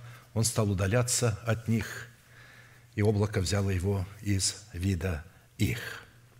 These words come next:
Исследование нашего наследия во Христе Иисусе, то, что случилось с Ним и исполнилось для Него,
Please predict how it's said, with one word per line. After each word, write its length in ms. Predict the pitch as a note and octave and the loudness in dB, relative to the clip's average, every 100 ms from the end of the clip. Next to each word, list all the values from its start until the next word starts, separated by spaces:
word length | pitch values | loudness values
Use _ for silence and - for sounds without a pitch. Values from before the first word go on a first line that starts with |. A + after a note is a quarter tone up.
| - - - - - - - - - - - - - - - - - - - - - | -20 -20 -20 -20 -20 -20 -20 -20 -20 -20 -20 -20 -20 -20 -20 -20 -20 -20 -20 -20 -6
Исследование 960 | - G2+ - A#2 G#2 F#2+ F#2 F#2 F2 E2 - - - - - - - - - - - - - - | 0 4 6 4 4 2 2 2 0 -2 -8 -20 -20 -20 -20 -20 -20 -20 -20 -20 -20 -20 -20 -10
нашего 440 | - G2+ G2+ A2+ G2+ | -2 0 0 2 2
наследия 640 | G2 - A2+ A#2 F#2 F#2 | 4 4 4 2 2 0
во 100 | F#2+ | -2
Христе 480 | F#2+ G#2 - - G2 | -2 -2 -2 0 0
Иисусе, 540 | F#2 - A#2+ - G2 - - - - - - - - - - - - - - - - - | 2 0 0 0 -2 -6 -16 -20 -20 -20 -20 -20 -20 -20 -20 -20 -20 -20 -20 -20 -20 -6
то, 100 | - | 2
что 220 | A2 - A2 | 2 4 -2
случилось 640 | - A2+ - C3 G#2+ - | 0 0 4 4 4 4
с 180 | - A2 | 2 6
Ним 320 | A#2+ B2 - - - - - - | 6 6 2 -4 -18 -20 -20 -2
и 80 | G#2+ | 0
исполнилось 720 | G#2+ - B2+ B2 A#2 G#2+ G2 | 0 2 2 4 4 4 2
для 140 | - A2 | 2 2
Него, 360 | G#2+ F#2 E2 | 2 2 -4